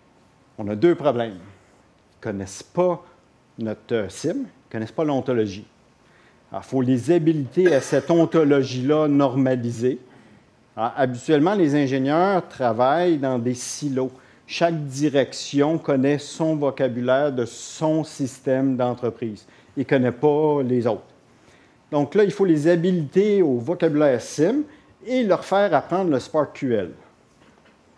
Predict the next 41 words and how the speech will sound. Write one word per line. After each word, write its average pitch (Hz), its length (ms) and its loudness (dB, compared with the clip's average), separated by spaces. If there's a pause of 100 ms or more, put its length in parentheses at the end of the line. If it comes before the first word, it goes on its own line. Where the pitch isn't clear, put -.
(520)
Pas 92 80 -14
facile, 90 480 -12
ça. - 220 -20 (1200)
C'est - 180 -12
vraiment 123 360 0
pas 117 160 -4
facile. 107 340 -14 (680)
En, 156 300 2
en 156 40 4
fait, 240 260 0
on 156 160 2
a 165 80 6
bâti 165 720 0 (480)
un 170 220 4
outil. 147 380 -2 (140)
On 147 120 4
en 147 40 6
a 143 40 2
bâti 139 300 2
plusieurs. 127 360 -2
Michel 127 360 -4
même 123 320 -4
a 98 160 -6 (320)
commencé 110 300 -6
à 107 60 0
travailler 113 400 0
sur 110 300 -4
un, 113 120 -4
une 110 200 -6
certaine 117 360 -4
version 117 440 -4
aussi. 180 240 -10 (520)
On 147 140 2
voulait 143 320 2
travailler, 165 400 2
on 147 180 2
voulait 151 200 0
avoir 175 200 0
un 147 220 2
outil 147 320 -2
visuel 127 720 -4